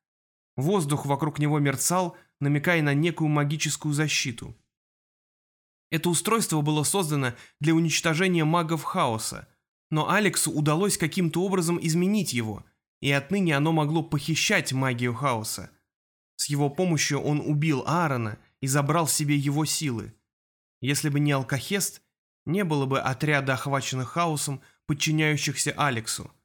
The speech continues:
Если бы не алкохест, Аарон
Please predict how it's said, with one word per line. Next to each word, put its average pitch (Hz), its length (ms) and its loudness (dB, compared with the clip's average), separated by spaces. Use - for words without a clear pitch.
Если 135 300 -2
бы 135 120 -2
не 139 140 2
алкохест, 127 800 -2
Аарон 127 480 0